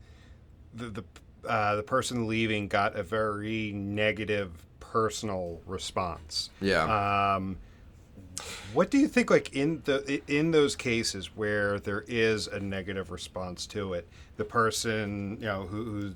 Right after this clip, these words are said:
Speaker 1: who's, who's responding that way, the, the, the hiring manager, what make, what would cause them to take it so, so personally that, you know, they, they, they would react maybe out of anger, out of frustration?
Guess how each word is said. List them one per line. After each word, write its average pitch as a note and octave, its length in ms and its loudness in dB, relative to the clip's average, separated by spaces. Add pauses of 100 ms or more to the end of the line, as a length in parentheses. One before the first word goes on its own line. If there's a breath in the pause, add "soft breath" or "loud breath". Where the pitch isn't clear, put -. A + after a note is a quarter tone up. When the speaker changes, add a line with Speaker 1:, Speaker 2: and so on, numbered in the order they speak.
(100)
Speaker 1:
who's, G2+ 280 -8 (120)
who's F#2+ 340 -14 (520 loud breath)
responding D3 640 8
that G#2+ 160 6
way, F#2+ 140 0
the, G2+ 160 -2
the, G#2 160 0
the G2 120 2
hiring G#2 400 4
manager, G2 640 -2 (960 loud breath)
what F3+ 220 4
make, F#3 220 2 (960)
what A#3 160 2
would D4+ 160 0
cause D#3 320 4
them A#2+ 100 2
to G#2 80 2
take G#2 300 -2
it F#2+ 120 -6
so, F#2+ 720 0
so - 180 -2
personally F2+ 640 -8 (400 soft breath)
that, A2+ 560 8
you A2 60 2
know, G2+ 80 4
they, G#2 140 8
they, A2 220 2
they G#2 220 0
would G#2 320 -2
react G2+ 680 -2
maybe G2 420 -6
out F#2 100 -6
of F2+ 60 -6
anger, F#2+ 460 -6
out F2 100 -4
of F2 80 -8
frustration? F2 560 -8